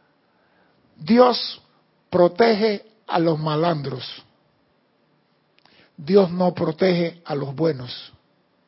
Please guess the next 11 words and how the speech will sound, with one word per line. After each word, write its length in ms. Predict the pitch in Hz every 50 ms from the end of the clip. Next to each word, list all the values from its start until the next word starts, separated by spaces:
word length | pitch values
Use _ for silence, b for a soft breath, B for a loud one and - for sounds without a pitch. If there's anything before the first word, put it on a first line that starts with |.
| _ _ _ _ _ _ _ _ _ _ _ _ _ _ _ _ _ _ _ _ _ _ _ -
Esa 200 | - 202 - 262
es 60 | 247
mi 60 | 220
conclusión. 680 | 196 190 170 160 170 170 151 170 226 214 180 147 135 - _ _ _ _ _ _ _ _
En 220 | - 190 180 180 170
base 460 | 247 285 311 - - 320 320 330 - _ b b b b b b b
a 100 | - 185
lo 180 | 185 180 185 -
que 100 | - 185
he 60 | 190
escuchado. 500 | 190 - 196 165 - 196 175 151 139